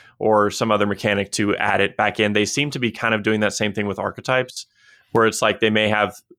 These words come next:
rules where it's like, "Hey, or if you need to bolt on, you know, it's a C R four, you need to bolt on some cleric, here is the recommended way to do it," and give you those kind of, like, flexibility.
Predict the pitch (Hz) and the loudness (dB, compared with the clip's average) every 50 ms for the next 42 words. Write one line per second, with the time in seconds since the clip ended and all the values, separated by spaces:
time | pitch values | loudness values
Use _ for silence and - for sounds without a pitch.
0 | _ - 117 110 113 110 107 107 98 95 104 104 98 - - 92 87 - - - | _ -8 -2 0 2 4 2 2 2 0 0 0 0 2 0 0 0 0 -2 -2
1 | 110 110 107 104 104 98 - - 95 - 110 104 101 98 104 107 107 98 104 98 | 0 2 2 2 0 0 -2 -4 -6 -4 -4 -4 -2 -2 -2 -2 -2 -2 -4 -4
2 | 92 104 104 101 101 101 - 101 101 101 101 101 98 101 98 95 _ _ _ _ | -2 0 0 0 0 -2 -2 -2 0 0 -2 -4 -4 -6 -8 -10 _ _ _ _
3 | _ _ _ _ _ _ - 104 104 98 101 107 - 104 104 - - 98 - - | _ _ _ _ _ _ -4 -2 0 0 0 0 0 0 -2 -2 -2 -6 -4 -2
4 | 117 110 107 104 101 104 101 95 - - - 113 104 104 101 101 101 98 98 104 | 0 2 2 4 4 2 2 0 -2 -4 -2 0 0 2 2 0 0 -2 -4 -4
5 | 107 107 101 95 95 92 104 101 104 101 - 104 104 104 101 101 101 98 - - | -4 -4 -4 -4 -6 -4 -2 -4 -2 -2 -2 -2 0 0 0 0 -2 -6 -8 -10
6 | 101 - - 151 156 143 139 135 127 120 - - - 123 120 117 113 107 98 - | -8 -2 0 2 4 4 4 4 2 0 -4 -6 -2 0 2 2 2 2 0 -4
7 | - - _ - 104 107 107 104 - 110 104 101 101 104 101 101 110 104 104 101 | -10 -10 _ -4 -2 -2 -2 -2 -2 -4 -4 -4 -4 -6 -6 -2 -2 -2 -2 -2
8 | 98 98 113 113 110 107 104 104 107 _ _ _ _ _ _ _ - - 107 107 | -2 -2 0 2 2 2 2 0 -2 _ _ _ _ _ _ _ -6 -2 0 0
9 | 104 101 92 - _ - 117 123 117 110 113 104 110 104 - - 120 110 107 104 | 0 0 -2 -6 _ 0 2 2 2 2 2 2 2 2 2 2 0 0 2 0
10 | 101 92 101 104 101 104 101 - - - 113 107 - - 98 95 98 107 110 131 | 0 0 2 2 2 2 0 -2 -2 -2 0 0 0 -4 -2 -2 0 0 0 -2
11 | 156 175 170 | -4 -6 -8